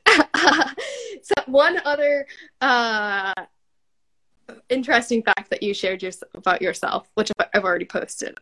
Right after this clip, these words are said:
in one of the posts already, but is that you,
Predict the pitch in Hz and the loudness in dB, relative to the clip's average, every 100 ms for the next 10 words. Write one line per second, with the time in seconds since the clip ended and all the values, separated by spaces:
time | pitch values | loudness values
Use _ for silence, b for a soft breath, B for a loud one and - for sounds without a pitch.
0 | - 220 190 165 160 - - - - - | -4 -2 -2 -4 -6 -8 -8 -6 -10 -14
1 | - - - - - - - 214 185 - | -12 -8 -6 -6 -10 -8 6 8 8 0
2 | B B B - 233 233 226 240 247 254 | B B B 6 8 8 6 4 -2 -2
3 | 262 254 269 | 0 2 2